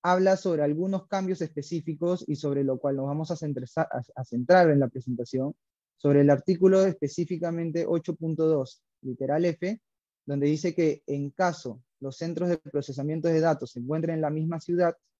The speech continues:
¿no? Se debe realizar un análisis de un tercero independiente y especializado en donde se analiza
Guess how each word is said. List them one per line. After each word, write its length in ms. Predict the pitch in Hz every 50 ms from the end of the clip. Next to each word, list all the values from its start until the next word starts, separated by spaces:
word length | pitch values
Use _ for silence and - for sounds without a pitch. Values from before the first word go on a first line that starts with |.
| _ _ _ _ _ _ _ _ _ -
¿no? 300 | - 147 160 170 - _ _ -
Se 160 | - - 143
debe 160 | 147 156 160
realizar 380 | 165 165 156 143 143 - 165 165
un 140 | 165 165 160
análisis 760 | 156 160 165 180 180 160 151 151 139 - 156 160 165 165 165
de 80 | 139 139
un 120 | 143 143
tercero 320 | 156 143 139 - 170 170
independiente 600 | 175 175 170 165 147 160 147 151 156 160 160 147
y 60 | 135 127
especializado 960 | 123 - 127 120 - - 127 131 131 - - 196 185 160 160 170 196 240 - _ _ _ _ _ _ _ _ _ _ _ _ _ _ _ -
en 180 | 170 165 175
donde 360 | 170 190 185 180 170 180 196 190
se 120 | - 165
analiza 720 | 147 147 143 143 156 175 170 143 - 180 175 180 - -